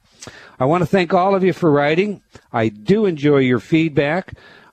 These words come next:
Uh, it is important to us. It guides our work, and it helps us create, I think, a better show.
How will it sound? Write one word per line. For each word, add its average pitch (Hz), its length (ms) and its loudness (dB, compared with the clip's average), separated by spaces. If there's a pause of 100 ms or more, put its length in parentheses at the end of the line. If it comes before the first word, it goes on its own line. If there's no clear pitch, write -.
Uh, 113 340 0
it 143 160 2
is 175 160 2
important 175 540 -2
to 214 180 2
us. 240 220 0
It 107 160 -2
guides 160 340 -2
our 180 160 0
work, 208 340 2
and 156 120 -4
it 143 80 -8
helps 170 320 -2
us 185 100 0
create, 180 520 2
I 127 200 -2
think, 175 460 0
a 165 80 0
better 156 320 -2
show. 92 480 -4